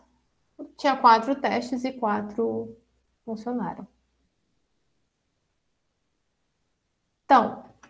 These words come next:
é, eu vou pedir pra vocês não ficarem usando esses comandos já prontos do Python, porque, é, é, eu quero rever se vocês entenderam esses comandos básicos. Então, então essa é uma, essa é uma boa observação, né?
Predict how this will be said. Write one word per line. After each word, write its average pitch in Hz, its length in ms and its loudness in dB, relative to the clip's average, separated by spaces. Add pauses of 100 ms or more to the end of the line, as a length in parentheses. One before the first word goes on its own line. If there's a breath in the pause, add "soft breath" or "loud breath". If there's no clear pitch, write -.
(260)
é, 233 400 6
eu 214 40 4
vou 269 140 8
pedir 302 180 6
pra 330 120 8
vocês 311 260 4
não 349 160 6
ficarem 349 380 6
usando 302 240 6
esses 294 180 -2
comandos 277 500 6
já 277 140 8
prontos 262 480 4
do 294 100 2
Python, 196 460 4
porque, 202 300 -2
é, 202 760 2 (120)
é, 202 400 2
eu 220 80 4
quero 240 220 10
rever 247 380 8
se 262 100 0
vocês 262 360 6
entenderam 254 500 2
esses 233 200 -8
comandos 226 460 -2
básicos. - 440 -4
Então, 233 340 0 (260 soft breath)
então 240 180 6
essa 240 200 8
é - 20 6
uma, 294 440 8
essa 247 160 -2
é 262 40 0
uma 262 100 8
boa 262 160 6
observação, 269 680 2
né? 202 280 -2